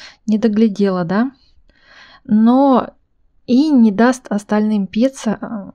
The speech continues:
вовремя созреть. Поэтому вот этот перец, который уже висит, не жалейте его, удаляйте смело. Он тянет на себя все соки, и пока он не созреет, остальное не будет ничего спеть. Удаляем перчик на суповую или ещё на что-нибудь. Всё,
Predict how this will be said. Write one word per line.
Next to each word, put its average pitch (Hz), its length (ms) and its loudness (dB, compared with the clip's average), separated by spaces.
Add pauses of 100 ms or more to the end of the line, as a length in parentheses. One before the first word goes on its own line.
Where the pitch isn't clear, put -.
вовремя 202 560 0
созреть. 190 680 -2
Поэтому 214 420 -2
вот 214 160 -2
этот 214 220 -2
перец, 277 400 -2
который 208 340 -2
уже 196 220 -4
висит, 208 560 -6 (460)
не 208 100 -2
жалейте 226 540 2
его, 185 360 -4
удаляйте 226 600 0
смело. 196 500 -4
Он 240 280 0
тянет 233 440 0
на 202 120 -6
себя 208 320 -2
все 214 220 -6
соки, 214 400 -2
и 190 40 -6
пока 202 300 -4
он 202 120 -2
не 196 80 -6
созреет, 214 720 -2
остальное 202 680 -2
не 196 160 -4
будет 208 460 -2
ничего 190 440 -6
спеть. 190 500 -2 (640)
Удаляем 208 480 0
перчик 262 400 -2
на 196 100 -2
суповую 208 560 -2
или 190 180 -4
ещё 190 220 -4
на 220 160 0
что-нибудь. 180 560 -6
Всё, 190 380 -2